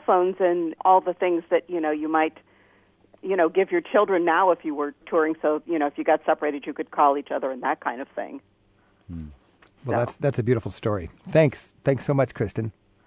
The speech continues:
Speaker 3: I'm Rick Steves. This is Travel with Rick Steves. We're talking with Don George. Don is the editor of the online travel magazine Recce, and he is also the host of the adventure travel website Don's Place.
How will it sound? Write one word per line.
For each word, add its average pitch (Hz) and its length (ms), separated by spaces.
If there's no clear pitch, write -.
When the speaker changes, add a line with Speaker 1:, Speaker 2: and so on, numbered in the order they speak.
Speaker 3:
I'm 156 140
Rick 151 80
Steves. 196 320
This - 180
is 123 140
Travel 139 380
with 113 140
Rick 120 120
Steves. 190 380
We're 147 140
talking 196 320
with 160 280
Don 202 260
George. 117 460
Don 175 240
is 180 160
the 127 140
editor 156 220
of 120 80
the 135 100
online 143 500
travel 151 240
magazine 101 460
Recce, 131 420
and 131 320
he 139 220
is 127 120
also 160 460
the 139 100
host 170 260
of 143 120
the 143 80
adventure 147 280
travel 139 280
website 143 380
Don's 180 320
Place. - 500